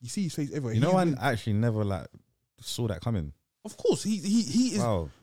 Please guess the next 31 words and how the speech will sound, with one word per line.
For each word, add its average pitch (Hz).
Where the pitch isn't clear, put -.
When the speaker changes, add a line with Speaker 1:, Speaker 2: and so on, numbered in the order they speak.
Speaker 1:
They 202
saw, -
they 202
saw, 170
Speaker 2:
That's -
crazy. 110
Speaker 1:
the 156
whole 240
world 214
saw -
what 156
Obama 139
done 107
Speaker 2:
Mm. 87
Speaker 1:
in 127
his 123
eight 107
years. 95
Speaker 2:
I 120
mean, 127
I 110
saw, 170
I -
can 120
see -
that 107
in 87
America 101
with 82
Kamala 90
Harris. 85